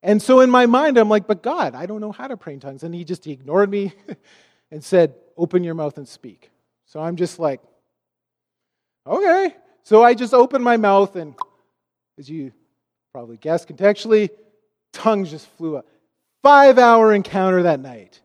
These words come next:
nonstop speaking in tongues, changed my life.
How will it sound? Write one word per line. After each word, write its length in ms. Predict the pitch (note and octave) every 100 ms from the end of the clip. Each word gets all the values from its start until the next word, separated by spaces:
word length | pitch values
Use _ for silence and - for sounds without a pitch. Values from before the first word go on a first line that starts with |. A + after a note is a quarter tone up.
| _
nonstop 680 | F3 A3 A#3+ - G#3+ G#3 G#3
speaking 500 | - - A#3 A3+ A3
in 100 | G3+
tongues, 560 | - F#3 F#3 F#3+ - _ _ _ _ -
changed 480 | - C4 B3+ G3+
my 80 | A3
life. 240 | G#3 F3+